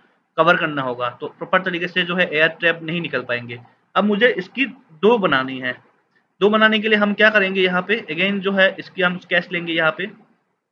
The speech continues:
मजा आ रहा है ना जो चीज़ें बता रहा हूँ, ठीक है। तो यहाँ पे अगर मैं आपको पीडीएफ़ के साथ समझा दूँ ना, तो बहुत सारा चीज़ें आपको समझ में आ जाएंगे, लेकिन कुछ कुछ data है जो मैं यहाँ पे शो नहीं कर पाऊंगा,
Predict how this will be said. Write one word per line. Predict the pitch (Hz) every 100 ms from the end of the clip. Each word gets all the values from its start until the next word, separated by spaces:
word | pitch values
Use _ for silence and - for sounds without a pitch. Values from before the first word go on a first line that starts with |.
| _ _ _ _ _ _ _ _ _ _ _ _ _ _ _ _ _ _ _ _ _ _ 139
मजा | 147 196
आ |
रहा | 180
है | 147
ना | 208 190 - _ _
जो | 156
चीज़ें | 156 160 147
बता | 143
रहा | 135
हूँ, | 139 - _ _ _ _ _ _ _ _ _ 180
ठीक | 220
है। |
तो | 165 _ _ _ 170 175 180 180 _ _ _ _ _ _ _ _ _ _ _ _ -
यहाँ | 180
पे | 196
अगर | 190 202
मैं | 202
आपको | 196 202
पीडीएफ़ | 202 196 196 196
के | 196
साथ | 202 196
समझा | 175 180
दूँ | 175 147
ना, | 151
तो | 156 156
बहुत | 143 156
सारा | 170
चीज़ें | 165 165 160
आपको | 156
समझ | 156 147 139
में | 143
आ | 135
जाएंगे, | 135 143
लेकिन | 156 160 165 _ _ _
कुछ | 175 -
कुछ | 185
data | 151 139 180
है | 175 160 180
जो | 160
मैं | 156
यहाँ | 151 151
पे | 165
शो | 156 156
नहीं | 156
कर | 151 139
पाऊंगा, | 135 135 185